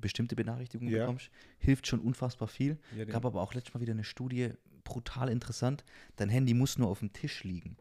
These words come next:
Speaker 2: Ja, genau.
Speaker 1: Muss nicht mal vibrieren, es
Speaker 2: Ja, ich
Speaker 1: muss
Speaker 2: hab's
Speaker 1: einfach,
Speaker 2: immer
Speaker 1: du musst
Speaker 2: außer
Speaker 1: einfach nur
Speaker 2: Hand
Speaker 1: ein
Speaker 2: reichen.
Speaker 1: Blickfeld haben.
Speaker 2: Ich hab's immer so, dass ich's nicht greifen kann.
Speaker 1: Ja, genau.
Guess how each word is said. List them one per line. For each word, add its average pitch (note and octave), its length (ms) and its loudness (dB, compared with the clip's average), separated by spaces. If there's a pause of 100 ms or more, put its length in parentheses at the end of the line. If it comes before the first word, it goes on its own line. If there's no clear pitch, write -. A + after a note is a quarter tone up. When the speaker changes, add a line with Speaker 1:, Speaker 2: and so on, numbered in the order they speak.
Speaker 2:
Ja, D3+ 80 4
genau. B2+ 220 2
Speaker 1:
Muss C#3 240 6
nicht D3+ 100 6
mal C#3+ 140 6
vibrieren, C#3+ 360 4
es - 60 2
Speaker 2:
Ja, - 20 6
ich C3 60 8
Speaker 1:
muss D#3+ 80 10
Speaker 2:
hab's - 80 8
Speaker 1:
einfach, F3 60 4
Speaker 2:
immer F3 80 6
Speaker 1:
du C3+ 60 8
musst - 140 8
Speaker 2:
außer D3 60 10
Speaker 1:
einfach D3 120 8
nur C#3 100 6
Speaker 2:
Hand A#2 80 4
Speaker 1:
ein - 20 6
Speaker 2:
reichen. G#2+ 160 0
Speaker 1:
Blickfeld G2+ 500 0
haben. G2 240 -2
Speaker 2:
Ich C#3+ 120 2
hab's D#3+ 160 2
immer D3+ 180 2
so, C3+ 100 0
dass C3 160 0
ich's B2 140 -6
nicht B2 140 -2
greifen C3 320 2
kann. G2 200 -4
Speaker 1:
Ja, C3 160 6
genau. A#2+ 300 4